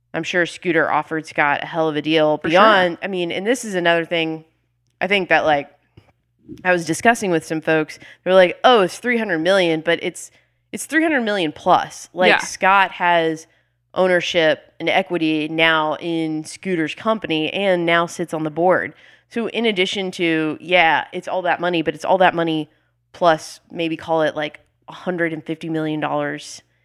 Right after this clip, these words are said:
Speaker 1: in shares or, I mean, whatever it is. I'm guesstimating that number. And then he gets to, like, essentially be privy to all of those investment deals.
Speaker 2: Yeah.
Speaker 1: So if you're Scott Borchetta and you have all this money, then yeah, like, that's a wise business move for you.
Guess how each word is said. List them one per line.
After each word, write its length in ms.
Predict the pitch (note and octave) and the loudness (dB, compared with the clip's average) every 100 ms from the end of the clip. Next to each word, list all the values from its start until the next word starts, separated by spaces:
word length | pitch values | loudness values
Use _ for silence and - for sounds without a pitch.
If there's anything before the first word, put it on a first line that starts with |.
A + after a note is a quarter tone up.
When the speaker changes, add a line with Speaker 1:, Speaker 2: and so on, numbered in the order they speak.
| _ _ | _ _
Speaker 1:
in 140 | - A#2 | -10 -8
shares 480 | - E3+ D3+ D3+ | 0 2 2 0
or, 340 | D#3+ D3 E2 F#2+ | -4 -6 -6 -4
I 80 | C#3+ | -4
mean, 240 | E3 - | -6 -4
whatever 380 | F3+ F#3 E3+ D#3 | 4 4 4 2
it 100 | D3 | -4
is. 260 | C#3 - - | -6 -12 -12
I'm 140 | E3 | -8
guesstimating 580 | E3 D#3 - D#3+ D3+ D3 | -4 -4 -4 -4 -2 -2
that 140 | C#3+ - | -4 2
number. 440 | F3+ F#3 D3+ D3+ - _ _ _ | 2 2 0 0 -6 _ _ _
And 160 | A#3+ | 2
then 340 | D4 A#3+ G#3 - | 4 4 2 -8
he 180 | F#3+ A#3+ | -10 -6
gets 300 | G#3 G#3 - | -6 -8 -6
to, 120 | - | -4
like, 340 | F#3 E3+ D3+ - F#3+ | 2 2 2 -4 -6
essentially 460 | C#4 C4 B3 G3+ | -4 -2 -2 -4
be 180 | E3+ F#3 | -4 -10
privy 420 | - - A3 F3+ | -10 -8 -6 -6
to 140 | D#3+ G3 | -4 0
all 200 | E3+ E3+ | 2 2
of 80 | E3 | 0
those 200 | D#3 D#3 | -4 -4
investment 460 | D3+ D#3 - C#3 | -2 -2 -2 -8
deals. 360 | - C3 F2 - | -8 -10 -12 -6
Speaker 2:
Yeah. 260 | G#3+ F3 - | 0 0 0
Speaker 1:
So 200 | - F3+ | 0 0
if 220 | D3+ D#3+ | 0 -4
you're 440 | F3 F#3+ F3 D3 - - | 0 2 2 0 -8 -20
Scott 400 | - - E3+ - | -20 -2 0 0
Borchetta 340 | E3 - G#3+ | -8 -4 0
and 180 | G3 F3+ | 0 0
you 60 | E3+ | 2
have 140 | E3+ | 2
all 140 | D#3+ D#3+ | 2 0
this 160 | D#3+ G#3 | -2 -2
money, 380 | A3 F#3+ F3 - _ _ _ | 0 2 -2 -6 _ _ _
then 260 | F#3+ F#3+ E3+ | 0 0 2
yeah, 320 | B3 C#4+ - - | 2 2 0 -4
like, 160 | F#3+ | -4
that's 200 | F#3+ G3 G#3+ | 0 -2 -2
a 40 | |
wise 440 | F3+ E3 F#3 F#3 | -2 2 4 2
business 400 | - F3+ G3+ F#3 | -4 -6 -4 -8
move 220 | F3 E3 D#3+ | -4 -4 -4
for 140 | F3 | -6
you. 380 | F3 A#3+ D4+ | 0 2 2